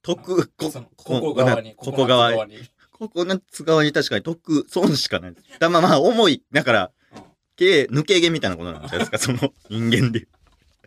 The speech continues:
Speaker 2: そうなんだ。
Speaker 1: その、伸びて、
Speaker 2: うん。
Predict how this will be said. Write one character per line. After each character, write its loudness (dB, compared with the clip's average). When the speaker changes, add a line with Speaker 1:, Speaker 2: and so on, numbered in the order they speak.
Speaker 2:
そ -8
う -18
な -2
ん -20
だ。 -14
Speaker 1:
そ -6
の、 0
伸 0
び -6
て、 -2
Speaker 2:
う -20
ん。 -20